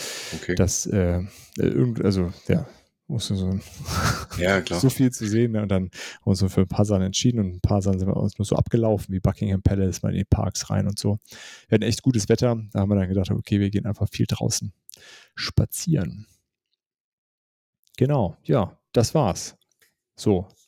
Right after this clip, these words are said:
Speaker 2: könnt ihr mal, äh, uns mitteilen, wie, äh, wie ihr das, diese, äh, Formatidee findet? So relativ kurz und knackig über so ein paar Grundbegriffe ein bisschen zu, äh, zu quatschen, die anzureißen. Und ja,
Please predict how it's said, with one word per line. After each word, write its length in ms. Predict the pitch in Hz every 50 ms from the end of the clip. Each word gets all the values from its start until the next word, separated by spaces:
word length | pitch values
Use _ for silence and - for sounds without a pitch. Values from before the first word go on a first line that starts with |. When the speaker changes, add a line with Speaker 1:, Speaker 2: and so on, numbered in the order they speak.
| _ -
Speaker 2:
könnt 160 | - 131 -
ihr 100 | 131 127
mal, 260 | 117 110 107 107 -
äh, 40 | -
uns 380 | - - - 127 117 - - -
mitteilen, 540 | 120 127 - - - 135 135 147 151 139 123
wie, 220 | - 107 104 107 -
äh, 220 | - 107 104 98 98
wie 120 | 107 104
ihr 120 | 92 95 98
das, 340 | 101 92 90 - - - - - - - - - - -
diese, 360 | - 104 101 101 101 95 - -
äh, 260 | - 107 101 95 92
Formatidee 840 | - - - 107 104 101 107 107 - - 104 - 104 98 98 95 113 - -
findet? 440 | - - 123 139 170 180 - - -
So 380 | - - 123 110 110 110 101 - _ _ -
relativ 400 | - 117 127 127 113 - 98 -
kurz 300 | - - - 180 196 -
und 120 | - - -
knackig 500 | - - 131 117 - - 147 131 - -
über 340 | - 117 110 107 107 101 - - - - - - -
so 140 | - - 110
ein 60 | 104
paar 200 | - - 101 101
Grundbegriffe 580 | - 160 190 196 - 196 180 - 170 151 - 160
ein 80 | 160
bisschen 300 | 151 139 - 147 139 131
zu, 360 | - - 135 131 127 127 131 143
äh, 260 | 135 139 131 127 120
zu 120 | - -
quatschen, 440 | 127 - - 135 - - - 117 113
die 100 | 113 -
anzureißen. 800 | - 117 117 110 - - 117 107 107 107 107 101 - - 113 110
Und 520 | - - 107 104 98 98 98 98 - - - - - - - - - _ _ _
ja, 300 | - 135 95 85 85